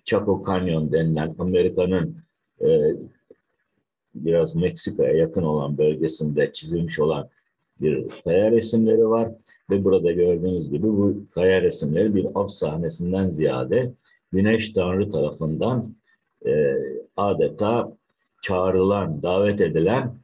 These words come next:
hayvanlar bunlar ki bunlar sonradan avlanması için buralar çizilmiş. Trişin Yaylası da yine Van'da ve orada da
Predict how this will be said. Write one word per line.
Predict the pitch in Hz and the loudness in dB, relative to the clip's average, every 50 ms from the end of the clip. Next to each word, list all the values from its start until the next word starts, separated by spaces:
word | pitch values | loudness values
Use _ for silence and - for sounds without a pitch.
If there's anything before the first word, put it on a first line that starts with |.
| _ _ _ _ _ | _ _ _ _ _
hayvanlar | 78 82 82 80 85 87 90 87 87 85 82 80 69 | -2 0 0 0 0 0 0 0 0 0 -2 -2 -2
bunlar | 73 73 73 78 98 117 127 - | -2 -2 -2 0 -2 -2 -2 0
ki | - 104 90 | -2 -2 0
bunlar | 92 87 90 98 110 127 127 - - _ _ _ _ | 0 0 0 0 0 0 -2 -4 -10 _ _ _ _
sonradan | - - 117 101 90 85 80 98 120 123 - - | -4 -2 0 2 2 2 2 2 0 0 -2 -2
avlanması | 82 85 85 85 87 82 85 92 92 90 80 - - 98 | -2 0 0 0 0 -2 -2 0 -2 -2 -4 -2 -2 -2
için | 87 - - - 73 73 | -2 -2 -2 -4 -2 0
buralar | 71 71 69 71 85 104 117 113 | 2 2 2 2 2 2 0 -2
çizilmiş. | - - 78 78 82 78 71 67 65 - - - _ _ _ - - _ _ _ | -4 -8 -4 -2 0 0 0 -2 -4 -6 -10 -14 _ _ _ -20 -20 _ _ _
Trişin | 117 117 113 113 113 131 135 131 | 0 2 2 2 0 -2 -2 0
Yaylası | 123 113 107 104 101 101 101 95 - - 101 78 | 2 2 4 4 4 4 4 2 2 -2 0 0
da | 87 110 127 123 127 - _ _ _ _ _ | 2 0 0 -2 -6 -10 _ _ _ _ _
yine | 101 107 95 71 69 | -2 0 0 0 0
Van'da | 78 82 85 85 87 87 82 80 98 127 131 - - - _ _ _ _ _ - | 0 0 0 0 -2 -2 0 2 2 0 0 -2 -6 -14 _ _ _ _ _ 0
ve | 107 98 | 2 2
orada | - 139 123 107 90 85 80 76 76 | 4 4 2 2 4 2 2 4 4
da | 95 117 131 113 - - | 2 2 2 0 -4 -6